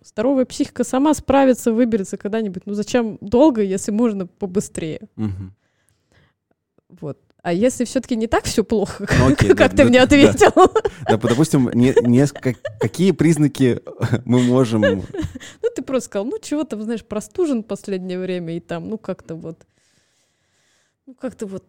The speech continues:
Speaker 1: н-, че-то не хочется ничего, как-то вот так вот». Ну,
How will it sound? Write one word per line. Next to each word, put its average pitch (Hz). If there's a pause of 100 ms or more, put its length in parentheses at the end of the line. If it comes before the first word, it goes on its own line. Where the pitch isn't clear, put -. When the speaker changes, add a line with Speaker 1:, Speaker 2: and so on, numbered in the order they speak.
(520)
Speaker 1:
н-, 254
че-то -
не 214
хочется -
ничего, 156 (200)
как-то -
вот -
так - (120)
вот». - (160)
Ну, 240